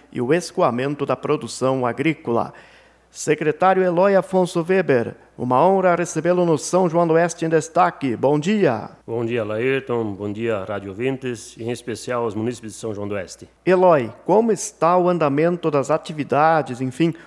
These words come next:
Speaker 1: os trabalhos neste início de ano no setor de obras?
Speaker 2: Olha, Laírton e munícipes,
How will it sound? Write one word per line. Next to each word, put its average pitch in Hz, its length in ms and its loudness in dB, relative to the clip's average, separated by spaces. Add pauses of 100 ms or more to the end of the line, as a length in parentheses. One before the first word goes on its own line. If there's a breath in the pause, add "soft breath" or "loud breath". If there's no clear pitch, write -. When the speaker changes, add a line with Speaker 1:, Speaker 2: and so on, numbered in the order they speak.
Speaker 1:
os - 140 -6
trabalhos 190 580 2
neste 156 260 -2
início 165 320 -2
de 135 120 0
ano 170 240 2
no 165 80 -2
setor 160 400 0
de 143 100 0
obras? 135 600 0 (120)
Speaker 2:
Olha, 117 580 -2 (100)
Laírton 120 640 -4 (100)
e 120 80 -14
munícipes, 107 640 -6